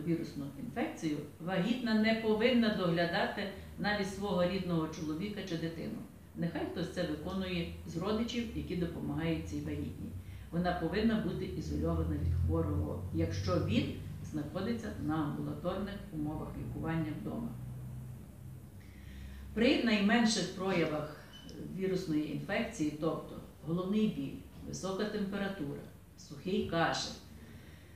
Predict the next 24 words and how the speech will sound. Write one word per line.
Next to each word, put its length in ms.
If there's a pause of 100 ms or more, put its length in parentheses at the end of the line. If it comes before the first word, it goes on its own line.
(600)
біль 260
в 60
горлі, 520 (100)
біль 180
в 40
суглобах, 760 (280)
світобоязнь, 960 (380)
негайно 600
звертатися 880
до 80
свого 400
лікуючого 680
лікаря, 440 (280)
до 360 (760)
сімейного 760
лікаря, 400 (100)
до 60
лікаря-акушер-гінеколога, 1300
у 20
якого 340
вагітна 380
знаходиться 560
на 160
обліку, 520